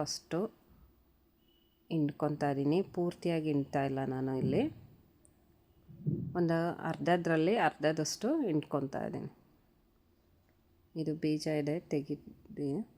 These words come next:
ಮಿಕ್ಸ್ ಮಾಡ್ಕೊತಾ ಇದ್ದೀನಿ. ಇದು ಹಾಕ್ಸಿರೋದು ಅಕ್ಕಿ.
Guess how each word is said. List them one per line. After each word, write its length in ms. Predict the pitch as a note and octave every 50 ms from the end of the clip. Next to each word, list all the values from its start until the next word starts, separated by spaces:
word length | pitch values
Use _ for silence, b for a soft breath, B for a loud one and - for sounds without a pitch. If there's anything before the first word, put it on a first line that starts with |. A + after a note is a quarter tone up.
| - _ _ _ _ _ _ _ - D#3+ D#3+
ಮಿಕ್ಸ್ 200 | D3+ - - - D3+
ಮಾಡ್ಕೊತಾ 520 | D3 C#3 C#3 - - C#3+ C#3+ C3+ - D3 D3 D3
ಇದ್ದೀನಿ. 220 | - - D3+ D#3 - - - - _ _ _ _ _ _ _ _ _ _ _ _ _ _ _ _ _ _ _ _ _ _ _ _ _ _ _ _ _ _ _ _ _ _ _ _ _ _ _ _ _ _ _ _ _ _ _ _ _ _ _ - F#3 F3
ಇದು 160 | D#3+ F3 F3 F3 F3 E3+ D#3
ಹಾಕ್ಸಿರೋದು 760 | D3+ D#3 D#3 - - - F#3+ F3 D#3+ E3 D#3+ D3+ D3+ D#3+ F#3+ A3 G3+ D#3 D#3
ಅಕ್ಕಿ. 460 | - - - - - - D#3 D3